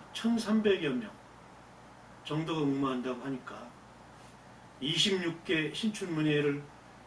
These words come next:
주관하는 신문에 응모하는 총수는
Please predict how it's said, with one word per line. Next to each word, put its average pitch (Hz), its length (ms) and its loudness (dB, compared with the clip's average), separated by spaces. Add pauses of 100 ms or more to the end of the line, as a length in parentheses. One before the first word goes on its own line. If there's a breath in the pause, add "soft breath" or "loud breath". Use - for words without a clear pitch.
(880)
주관하는 143 500 4
신문에 139 460 0
응모하는 143 640 0
총수는 117 680 -10